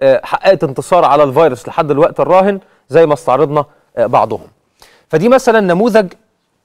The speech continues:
ل-، اللي تايوان عملته موضوع التتبع ده، حصل في كوريا الجنوبية، حصل في الصين، وبالتالي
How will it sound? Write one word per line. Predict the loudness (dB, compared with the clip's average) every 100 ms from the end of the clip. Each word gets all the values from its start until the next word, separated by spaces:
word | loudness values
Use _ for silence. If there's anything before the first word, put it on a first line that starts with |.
| -8
ل-، | 0
اللي | 0 2 -2
تايوان | 0 2 2
عملته | 0 -2 -2 -2
موضوع | -2 0
التتبع | -2 -2 -2 0 0
ده، | 0 -2
حصل | -2 -4 -4
في | -6 -10 -6
كوريا | -4 -4
الجنوبية، | -4 -6 -8 -6 -8 -8
حصل | -4 -4 -4
في | -10 -16 -14
الصين، | -12 -4 -4 -4 -6
وبالتالي | -6 -6 -6 0 0 0